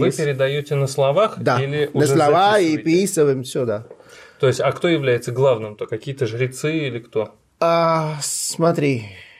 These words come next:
Speaker 2: а, мы просто договоримся. Если у нас есть шестнадцать человек,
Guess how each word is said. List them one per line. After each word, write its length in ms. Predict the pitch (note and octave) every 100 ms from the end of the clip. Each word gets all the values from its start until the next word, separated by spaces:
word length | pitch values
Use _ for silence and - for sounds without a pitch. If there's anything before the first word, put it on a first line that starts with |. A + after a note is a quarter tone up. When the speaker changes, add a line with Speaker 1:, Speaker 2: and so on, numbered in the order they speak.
| - _ _ _
Speaker 2:
а, 880 | C#3 C#3 C#3 C#3 C3+ C3+ C3 C3 B2+ C#3 -
мы 380 | C#3+ D3+ F#3 G#3
просто 340 | F3 F#3 D#3
договоримся. 680 | C#3+ D3 D3 C3+ A#2 - B2+
Если 400 | G2+ C#3 E3 D#3+
у 80 | D#3+
нас 240 | D#3+ D#3+ D#3+
есть 380 | D3 - -
шестнадцать 460 | - C3+ E3 D#3+ C#3+
человек, 480 | - D3 E3 A3